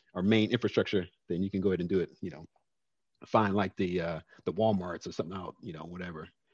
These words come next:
But, uh, I don't think anybody's giving them any kind of leeway, but, uh, and then the article goes on to say, "How can, uh, critical services be de-, protected?" Um, you know, I think in our next section,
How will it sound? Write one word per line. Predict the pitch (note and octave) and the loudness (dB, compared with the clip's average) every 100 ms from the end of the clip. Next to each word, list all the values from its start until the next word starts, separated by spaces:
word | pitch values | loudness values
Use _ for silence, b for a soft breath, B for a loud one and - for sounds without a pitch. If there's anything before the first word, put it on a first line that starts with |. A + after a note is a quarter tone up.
| b b b b - - | b b b b -14 -8
But, | D2+ | -6
uh, | D2+ D2 F2 _ - | -4 -8 -12 _ 0
I | |
don't | G#2+ | 0
think | G#2+ | 4
anybody's | G2 F2+ F2+ | 2 2 0
giving | G2 F#2 | 0 0
them | |
any | E2+ | 0
kind | F#2+ | -2
of | D#2+ | -2
leeway, | E2 D2+ D2 | -4 -4 -6
but, | D2+ - _ _ _ _ _ _ _ _ _ _ _ _ _ _ _ | -8 -12 _ _ _ _ _ _ _ _ _ _ _ _ _ _ _
uh, | G2 F#2 | -6 0
and | A2 B2+ | 6 8
then | C3+ | 8
the | C3 | 6
article | B2 C3+ C3 | 4 4 6
goes | B2+ A#2 | 6 6
on | A#2+ A#2+ | 6 4
to | |
say, | G#2+ A#2 G#2+ G#2+ | 6 8 8 8
"How | A#2 A2+ | 6 4
can, | B2 G#2+ G#2 | 2 2 4
uh, | G2+ | 2
critical | F#2+ A2+ G2+ | 0 -2 0
services | A2 G2+ | 0 0
be | G2+ | -2
de-, | F#2+ | -4
protected?" | - G2+ G#2+ - G2+ F#2 - _ - | -4 2 2 4 2 2 -2 _ -8
Um, | F#2 F2 F2 _ _ | -6 -4 -8 _ _
you | A#2 | -4
know, | F#2+ F2+ - _ _ _ - | -2 -2 -6 _ _ _ -2
I | A2+ | 4
think | C3+ - _ _ B2 | 4 2 _ _ 2
in | |
our | A#2 | 4
next | G#2 A2 - | 6 4 2
section, | - - A#2 - | -2 2 2 0